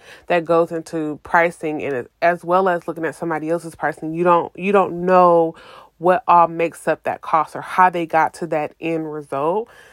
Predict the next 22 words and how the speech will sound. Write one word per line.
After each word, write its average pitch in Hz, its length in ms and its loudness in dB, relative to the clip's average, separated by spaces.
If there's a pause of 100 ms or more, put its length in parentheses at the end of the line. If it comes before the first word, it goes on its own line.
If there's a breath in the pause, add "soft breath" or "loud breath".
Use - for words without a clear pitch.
(420 loud breath)
So, 202 600 4 (120)
long 196 260 2
story 269 260 0
short, 156 480 -2 (220)
um, 170 440 0
I 170 120 -4
ended 190 160 -2
up 185 80 -8
finding 190 300 -2
out 170 280 -2
that 165 280 2
not 175 160 2
only 208 200 4
was 220 160 0
I 175 100 2
losing 170 400 -2
money 151 440 -4
based 170 280 0
on 151 80 -4
my 143 120 -4
pri-, 156 320 -4 (140)
pricing, 175 600 0